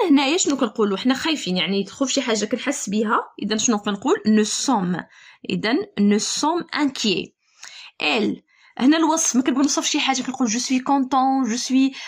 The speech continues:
heureux, et cetera. كنعمل être. الوصف، الوصف كنعمل être. إذا هنا عندنا الوصف agile. يعني، يعني، يعني رشيقين. إذا نعمل être, elles sont. Elles sont agiles, mais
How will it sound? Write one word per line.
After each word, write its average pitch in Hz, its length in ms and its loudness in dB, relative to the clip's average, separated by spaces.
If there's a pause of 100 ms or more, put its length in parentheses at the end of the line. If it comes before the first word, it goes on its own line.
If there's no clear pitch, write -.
(140)
heureux, 285 540 2
et 254 60 -8
cetera. 302 640 0
كنعمل 302 380 4
être. - 420 -4
الوصف، 240 420 0
الوصف 302 320 0
كنعمل 240 280 2
être. - 340 -6
إذا 220 160 0
هنا 247 240 6
عندنا 208 240 2
الوصف 214 320 0 (100)
agile. 196 480 0 (340)
يعني، 202 400 0
يعني، 202 600 0
يعني 202 260 0
رشيقين. 254 460 0 (380)
إذا 214 160 0
نعمل 220 380 2
être, - 220 -4
elles - 540 -2
sont. 226 160 0 (580)
Elles - 180 0
sont 311 120 0 (140)
agiles, 247 400 2 (100)
mais 311 220 4